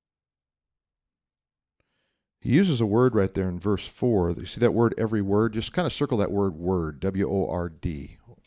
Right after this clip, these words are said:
W O R D. See it? Right next to that, this word,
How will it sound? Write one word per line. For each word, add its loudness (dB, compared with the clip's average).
W -4
O -2
R -4
D. -10
See -2
it? 0
Right 4
next -2
to 2
that, 0
this -2
word, -6